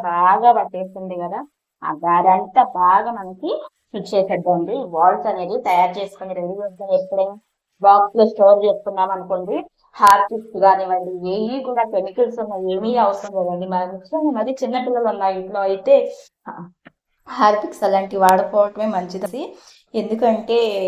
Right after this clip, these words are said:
కెమికల్స్ ఎక్కువ ఉంటాయి, అవి అన్ని కెమికల్స్ తో కూడుకున్నవి కాబట్టి కొంచెం కెమికల్స్ ఉన్నాయి, తగ్గిస్తే మంచిదండి.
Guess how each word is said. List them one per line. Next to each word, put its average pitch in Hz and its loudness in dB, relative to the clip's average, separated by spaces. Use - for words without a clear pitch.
కెమికల్స్ 202 -6
ఎక్కువ 196 -4
ఉంటాయి, 190 0
అవి 185 2
అన్ని 180 -8
కెమికల్స్ 196 -12
తో 196 -2
కూడుకున్నవి 175 -10
కాబట్టి 180 -2
కొంచెం 214 -6
కెమికల్స్ 208 -2
ఉన్నాయి, 185 -6
తగ్గిస్తే 196 -6
మంచిదండి. 180 -6